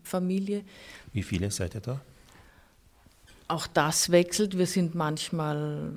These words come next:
Speaker 1: fünf und manchmal zwanzig. Also es gibt Volontäre, die bei uns mitleben. Es gibt immer Kinder, die bei uns mitleben.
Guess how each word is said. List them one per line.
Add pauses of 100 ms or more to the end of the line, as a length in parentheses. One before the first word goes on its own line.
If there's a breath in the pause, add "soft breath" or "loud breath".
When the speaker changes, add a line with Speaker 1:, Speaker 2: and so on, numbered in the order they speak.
(800)
Speaker 1:
fünf
und
manchmal
zwanzig. (840 loud breath)
Also
es
gibt
Volontäre,
die
bei
uns
mitleben. (800 soft breath)
Es
gibt
immer
Kinder,
die
bei
uns (420)
mitleben.